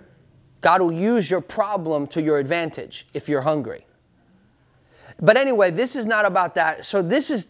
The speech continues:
this is the scene before that, right? So what's happening here is that you have blind Bartimaeus. So now he's also blind and he's a beggar,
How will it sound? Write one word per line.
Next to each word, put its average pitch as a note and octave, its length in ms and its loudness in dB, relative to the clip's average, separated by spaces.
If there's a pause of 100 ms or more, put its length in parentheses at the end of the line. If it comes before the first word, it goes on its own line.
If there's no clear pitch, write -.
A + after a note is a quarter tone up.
this C#4 220 -2
is C4 100 -2
the A#3 100 0
scene G#3 380 -2
before D4+ 380 2
that, - 260 -6 (400)
right? F#3 220 0
So A3 120 0
what's A3 200 0
happening B3 400 2
here A3 360 2 (520)
is G3 200 4
that G3 160 2
you G#3+ 140 -2
have G#3+ 320 0 (920)
blind G#3+ 600 4
Bartimaeus. A#3 560 2
So A3 200 -6
now A3 280 -2 (140)
he's G3 380 -8 (100)
also C4 480 2
blind G3 880 0 (880)
and C#4+ 280 2
he's C4+ 220 2
a G#3+ 80 4
beggar, F3 760 0